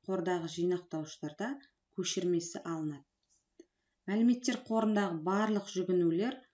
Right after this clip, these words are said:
өзгертулер журналына бағдарламалық түрде жазылып отырады. Егер мәліметтер қоры бұзылған болса, онда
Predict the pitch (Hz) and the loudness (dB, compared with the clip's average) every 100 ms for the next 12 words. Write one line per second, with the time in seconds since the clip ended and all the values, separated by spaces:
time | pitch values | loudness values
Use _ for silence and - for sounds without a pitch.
0 | _ _ 180 180 208 214 214 214 226 - | _ _ -2 2 0 0 -2 -2 -2 -2
1 | 185 170 175 170 180 220 170 165 156 175 | -4 0 2 2 2 0 -4 -2 0 0
2 | 185 190 220 - 185 151 175 165 160 156 | 0 -2 -4 -6 -10 -6 -6 -4 -4 -4
3 | 160 160 165 151 147 _ _ _ - _ | -4 -6 -4 -6 -6 _ _ _ -20 _
4 | - 185 233 262 208 196 202 196 180 170 | -4 0 2 2 4 4 2 0 -2 -4
5 | - 175 156 160 147 151 151 151 170 202 | -2 -2 -2 -4 -6 -6 -4 -4 -4 -4
6 | - 302 320 _ _ _ 160 156 190 | 0 0 -2 _ _ _ -6 -4 -4